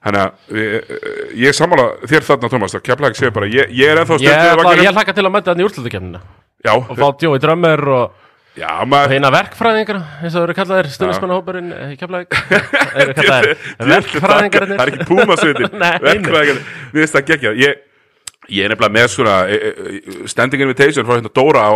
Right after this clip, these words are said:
Speaker 1: endalínu að fá að sitja svona í seilingar fjarlægð frá honum og Sigga Ingimundar á, á, á leiknum. Þeir sitja
Speaker 2: Að
Speaker 1: svolítið
Speaker 2: hlera.
Speaker 1: saman, að hlera, sko.
Speaker 2: <laughs>
Speaker 1: Það er sennilega ekki tölu vitlaus,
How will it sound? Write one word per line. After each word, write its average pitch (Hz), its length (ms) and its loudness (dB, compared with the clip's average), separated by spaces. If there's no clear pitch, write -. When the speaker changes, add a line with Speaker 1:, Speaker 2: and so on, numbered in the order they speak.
Speaker 1:
endalínu 107 420 -4
að 95 160 -4
fá 110 120 0
að 104 100 -2
sitja 143 320 0
svona 117 220 0
í 131 80 -8
seilingar 170 640 0
fjarlægð 135 400 0
frá 117 160 0
honum 110 300 0
og 110 180 -4
Sigga 135 240 -2
Ingimundar 120 480 -6
á, 107 160 -6
á, 117 140 -2
á 117 40 2
leiknum. 107 300 0
Þeir 107 100 -4
sitja 117 140 2
Speaker 2:
Að 113 100 0
Speaker 1:
svolítið 143 160 4
Speaker 2:
hlera. 143 80 2
Speaker 1:
saman, 98 240 0
að 104 160 -8
hlera, 101 200 2
sko. - 120 -10
Speaker 2:
<laughs> 147 260 -2
Speaker 1:
Það 131 200 2
er 151 40 2
sennilega 151 300 2
ekki 135 100 -4
tölu 139 160 4
vitlaus, 123 160 0